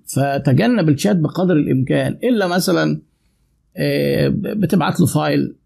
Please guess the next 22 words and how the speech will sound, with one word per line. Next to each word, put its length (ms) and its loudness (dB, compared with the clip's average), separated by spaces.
آه، 100 -6
بيبعت 440 0
لك 160 -2
هو 200 2
اوردر، 420 0
عميل 280 0
قديم 280 2
بكمية، 680 0
بس 220 0
مفيش 260 6
بقى 200 4
تفاوض 500 0
ومفيش 340 0
تعارف 520 0
ومفيش 600 -2
كلام 200 -4
من 260 -4
ده 160 -6
يعني. 560 -4
لا، 320 2
معلومات 520 4
ماشي، 460 0